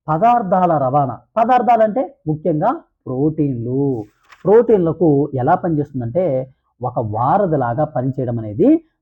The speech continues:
అంతర్జీవ ద్రవ్యజాలం యొక్క ముఖ్యమైన విధి. ఓకే, ఈఆర్ అంటే అంతర్జీవ ద్రవ్యజాలం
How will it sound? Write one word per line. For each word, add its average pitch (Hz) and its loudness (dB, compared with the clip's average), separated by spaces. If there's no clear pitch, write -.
అంతర్జీవ 151 0
ద్రవ్యజాలం 117 -4
యొక్క 110 -6
ముఖ్యమైన 117 -2
విధి. 110 0
ఓకే, 214 2
ఈఆర్ 220 8
అంటే 185 2
అంతర్జీవ 240 6
ద్రవ్యజాలం 196 6